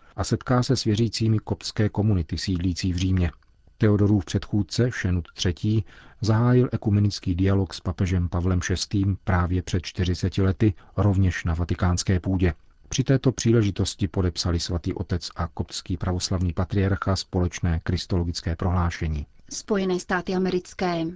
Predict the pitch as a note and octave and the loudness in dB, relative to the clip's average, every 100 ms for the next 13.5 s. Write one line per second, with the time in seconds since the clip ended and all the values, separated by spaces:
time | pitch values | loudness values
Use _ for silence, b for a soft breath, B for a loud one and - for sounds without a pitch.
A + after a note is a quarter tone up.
0 | - b F#3 G#3+ F3+ - F#3+ F3 E3+ F3+ | -12 b -4 -4 -4 -4 -4 -2 -2 -4
1 | F#3+ F#3 - G3 G3+ - F#3 D#3+ E3 - | -4 -4 -4 -4 -4 -4 -2 0 -2 -4
2 | F3+ F3 F3+ F#3 G3+ F3+ F3+ - E3+ E3+ | -4 -4 -4 -4 -2 -2 -4 -4 -6 -6
3 | E3 D#3+ - F#3+ F3+ - - G3+ F#3+ F3+ | -8 -8 -6 -6 -6 -8 -6 -4 -4 -2
4 | F3 - - F#3 F3 - D#3+ D#3+ E3+ D#3+ | -2 -4 -8 -6 -6 -6 -8 -6 -6 -4
5 | F3 - F#3 F#3 - - G#3 A3 A3 G3 | -6 -2 -2 -2 -6 -6 -2 0 -2 -4
6 | F#3+ - F#3 - - F#3 - F#3 G3 - | -4 -4 -6 -6 -4 -4 -2 -2 -2 -6
7 | F3+ F3 F3 D#3+ F3 F#3 F3+ G3+ A3+ - | -6 -4 -4 -4 -2 -2 0 -2 -2 -6
8 | A#3 A#3 A3+ G#3 F#3+ F#3 F3+ E3+ F#3+ F#3 | 0 0 0 -2 -2 -2 -2 0 2 2
9 | E3 F3 E3+ F3+ G3 F#3+ F#3+ F#3+ - E3 | 0 -2 -6 -6 -4 -2 -2 -4 -4 -4
10 | D#3+ E3 - G3 G3+ A3 F#3 F#3 - F3+ | -4 -6 -8 -4 -2 0 0 0 -2 -8
11 | - E3 D#3 F#3 F3+ F3+ - F3+ - F3+ | -8 -10 -6 -2 0 0 -6 -10 -6 -4
12 | E3 E3 - E3+ D#3+ F#3 F3+ F#3 F3+ - | -2 -4 -6 -8 -6 -6 -4 -2 -4 -8
13 | - F3 D#3+ - | -10 -8 -8 -10